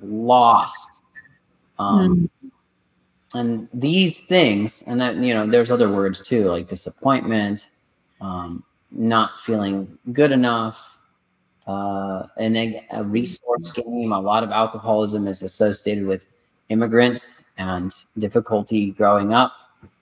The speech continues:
Speaker 1: um, stress factors, not having the, not having the tribe to raise the kids. So
Speaker 2: Mm.
Speaker 1: you get anxious and you wanna drink, um, so that
Speaker 2: Mm.
Speaker 1: you don't necessarily hit your kids, but then you get drunk and then you hit your kids, kind of thing.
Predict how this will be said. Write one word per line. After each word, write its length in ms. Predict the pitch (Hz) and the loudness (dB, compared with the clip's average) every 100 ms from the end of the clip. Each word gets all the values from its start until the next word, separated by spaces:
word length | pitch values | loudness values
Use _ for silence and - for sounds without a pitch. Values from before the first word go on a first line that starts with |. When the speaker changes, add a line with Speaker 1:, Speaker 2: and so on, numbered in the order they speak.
| - | -12
Speaker 1:
um, 260 | 95 92 90 | -6 -6 -6
stress 720 | - - - - 127 120 - | -8 -12 -8 4 4 4 0
factors, 420 | 110 107 107 107 | 0 0 -4 0
not 180 | 104 - | -2 0
having 440 | 104 107 110 107 | 0 0 0 2
the, 240 | 107 104 - | 2 0 -4
not 240 | 107 107 | -4 -4
having 240 | 120 117 110 | -4 -2 -2
the 100 | 107 | -4
tribe 440 | - 113 110 113 | -2 0 2 0
to 80 | 117 | 0
raise 220 | 110 110 | 2 2
the 100 | 107 | 0
kids. 600 | 107 117 113 110 113 - _ _ _ _ | -4 -2 0 0 -2 -8 _ _ _ _
So 300 | 175 175 170 | -6 -4 -4
Speaker 2:
Mm. 140 | 165 - _ - | -6 -8 _ -14
Speaker 1:
you 200 | 98 98 | -10 -6
get 160 | 101 98 | -4 -4
anxious 560 | 101 104 - 104 - | -4 -4 -2 -4 -2
and 100 | 101 | -4
you 60 | 98 | -2
wanna 320 | 92 95 92 | 0 0 -2
drink, 500 | 101 101 107 110 110 - _ - | -4 0 0 0 -4 -10 _ -18
um, 260 | 98 90 - _ _ _ - | -16 -16 -18 _ _ _ -16
so 220 | - 87 | -8 -8
that 100 | 90 | -8
Speaker 2:
Mm. 80 | - | -10
Speaker 1:
you 80 | - | -12
don't 100 | 98 - _ _ _ _ _ - | -14 -14 _ _ _ _ _ -10
necessarily 680 | 101 - 107 110 107 107 104 | -8 -6 -2 2 2 2 2
hit 260 | 104 110 107 | 2 0 0
your 80 | |
kids, 400 | - 127 120 117 | 4 8 8 6
but 120 | 98 101 | 2 4
then 140 | 110 | 4
you 100 | 104 | 4
get 160 | 104 95 | 2 2
drunk 340 | 120 117 110 | 4 4 4
and 140 | 104 | 0
then 100 | 104 | 2
you 80 | 107 | 0
hit 200 | 117 - | -2 -4
your 80 | 104 | -2
kids, 460 | 143 123 123 127 - | 4 4 4 0 2
kind 200 | 139 135 | 4 4
of 80 | |
thing. 280 | 147 156 156 | 4 2 0